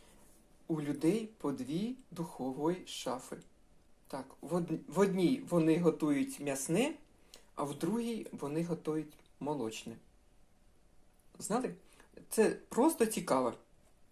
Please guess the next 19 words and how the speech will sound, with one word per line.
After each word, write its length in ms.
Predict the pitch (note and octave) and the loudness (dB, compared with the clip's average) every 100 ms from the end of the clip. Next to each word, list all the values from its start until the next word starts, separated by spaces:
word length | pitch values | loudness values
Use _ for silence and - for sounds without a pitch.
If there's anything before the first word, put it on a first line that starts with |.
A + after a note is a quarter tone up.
| - - - F3 - | -20 -20 -16 -16 -6
Так. 360 | - D#3+ - - - - - - - - - - - - - - | 4 4 2 -10 -20 -20 -20 -20 -20 -20 -20 -20 -20 -20 -12 -2
Якщо 400 | E3 - - - | -2 -2 -8 -10
хто 440 | - F#3 E3 C3+ | 0 6 8 6
знає, 400 | - F3+ C#4 G3 | 2 2 4 2
чому 340 | - F3 D#3+ C#3 | 2 4 4 4
вони 240 | C#3+ C#3 | 2 2
так 220 | C#3+ C#3 | 0 0
роблять, 500 | D3 C3+ B2 B2 - - _ - - - - _ - - | 0 0 0 -2 -4 -18 _ -20 -20 -20 -20 _ -20 -12
ой, 320 | - C3 A#2+ B2 | -8 -6 -6 -6
будь 140 | C#3 | 0
ласка, 340 | D#3+ G#3+ - E3+ | 2 2 -2 -4
пишіть. 540 | E3 - - - - - - _ _ - _ _ - _ | -4 -6 -8 -12 -16 -20 -20 _ _ -20 _ _ -20 _
А 100 | - F3 | -12 -8
я 40 | |
все 240 | A#3 - D#3 | -8 -2 -4
ж 100 | - | -4
буду 180 | C3+ C#3 | -8 -8
снідати. 500 | - C3 C3 C3 - - _ _ - - - - _ - - - _ _ _ _ _ - - - | -6 -6 -6 -10 -16 -20 _ _ -20 -20 -20 -20 _ -20 -20 -20 _ _ _ _ _ -20 -20 -20
Е, 60 | - | -14